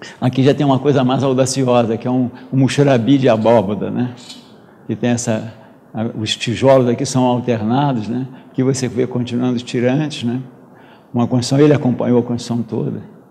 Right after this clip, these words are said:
Uma coisa muito delicada, só ele mesmo pra fazer. Pode virar. Oscar Knapp. É, pode virar. Aqui você vê uma sofisticação que ele mesmo organizou a construção,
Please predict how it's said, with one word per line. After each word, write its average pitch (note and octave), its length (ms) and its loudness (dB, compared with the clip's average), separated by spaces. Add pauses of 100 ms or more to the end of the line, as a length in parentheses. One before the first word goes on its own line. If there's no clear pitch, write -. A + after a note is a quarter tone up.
(460)
Uma G#2+ 140 -4
coisa A#2 260 -2
muito A2+ 480 -4 (1900)
delicada, G#2+ 760 -4
só C3 240 0
ele A#2 260 2
mesmo G#2+ 260 0
pra G#2 260 -6 (100)
fazer. G2 480 -8 (260)
Pode A#2+ 180 -4
virar. G#2 280 -8 (180)
Oscar A2+ 340 -4
Knapp. A#2 380 -4 (960)
É, A#2+ 200 0 (640)
pode C#3 260 0
virar. A#2+ 440 -6 (1600)
Aqui C#3 480 -2
você D3 320 2
vê C#3+ 100 0
uma D3 180 2
sofisticação C#3 840 -2
que - 100 -6
ele C3 120 0
mesmo C3+ 260 -2
organizou B2+ 540 0
a A#2 40 -2
construção, B2+ 520 -8